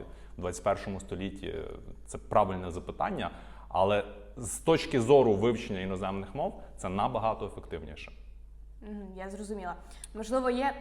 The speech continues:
Speaker 2: щось таке, що тебе надихнуло? Ти сказав, ти прийняв рішення написати, надрукувати книгу. Можливо, є хтось, хто тобі це порадив, або це, це було твоє рішення особисте?
Speaker 1: Насправді, раніше я створював певні курси,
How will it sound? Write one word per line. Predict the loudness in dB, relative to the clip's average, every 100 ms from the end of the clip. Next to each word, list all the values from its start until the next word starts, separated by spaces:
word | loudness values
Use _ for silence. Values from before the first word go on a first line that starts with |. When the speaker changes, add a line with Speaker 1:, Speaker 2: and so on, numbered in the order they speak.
| -10 -6
Speaker 2:
щось | -2 -2
таке, | -2 -6 -6
що | -2
тебе | 2 4
надихнуло? | 4 0 -2 -4 -4 -4
Ти | -6 -10
сказав, | -4 -2 -2
ти | -4
прийняв | -2 -2 -2 -6
рішення | -6 -6 -6
написати, | -6 -8 -4 -2 -2 -4 -10 -12 -16 -10
надрукувати | 0 0 0 -2 2 4 4 0 -6
книгу. | -4 -2 0 -2 -2 -10 -10
Можливо, | -4 0 0
є | 0
хтось, | -2 -6 -2 2 2 -2
хто | -6 -6
тобі | -6 -6
це | -8 -10
порадив, | -6 -4 -6 -6
або | -8 -6
це, | -6 -8
це | -6 -4
було | -2 -2
твоє | -2 -2 -2 -2
рішення | -6 -8 -12 -12
особисте? | -12 -14 -14 -14 -16 -18 -18 -6
Speaker 1:
Насправді, | -6 -2 2 2 2 0 2
раніше | 2 2 -2 -4 -4
я | -2 -4
створював | -4 -4 -2 -4 -6 -6
певні | -6 -6 -10
курси, | -10 -10 -10 -12